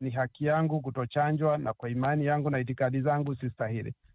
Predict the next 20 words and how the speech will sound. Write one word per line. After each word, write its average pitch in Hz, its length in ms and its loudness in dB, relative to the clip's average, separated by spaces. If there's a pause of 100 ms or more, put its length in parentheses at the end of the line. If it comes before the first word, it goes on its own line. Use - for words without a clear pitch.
(140)
Kwa 143 140 2
hivyo 135 420 2
jambo 147 260 2
lile 165 280 4
lazima 135 360 0
liheshimiwe. 113 720 -4 (360)
Lakini 175 320 2
kwa 170 140 2
upande 208 320 0
mwingine 151 560 2
imethibitika 139 720 0
ya 135 80 4
kwamba 143 460 2
waliochanjwa 147 840 2
pia, 120 440 -2 (120)
zile 139 420 2 (300)
chanjo 131 320 0
mbili 180 320 2
za 139 120 2
mwanzo, 127 580 0